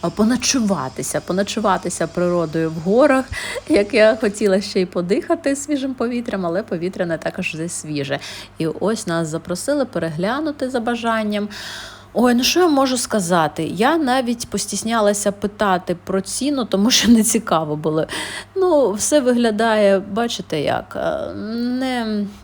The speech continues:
не айс. Це вказує на те, що цей комплекс вже далеко не новий, старенький, все досить трошечки таке вже, е,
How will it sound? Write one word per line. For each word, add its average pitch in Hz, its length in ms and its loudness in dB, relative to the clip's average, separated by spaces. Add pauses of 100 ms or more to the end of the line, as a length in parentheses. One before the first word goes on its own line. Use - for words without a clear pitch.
не 208 460 0
айс. 277 540 0 (1400)
Це - 160 2
вказує 214 420 2
на 208 120 2
те, 240 240 0
що 202 320 0
цей 190 300 -2
комплекс 180 640 -2
вже 165 400 -2 (300)
далеко 185 380 4
не 175 120 0
новий, 220 500 0 (540)
старенький, 233 840 0
все 240 280 -2
досить 196 480 0
трошечки 294 600 -2
таке 196 300 -4
вже, 175 240 -2 (600)
е, - 40 -6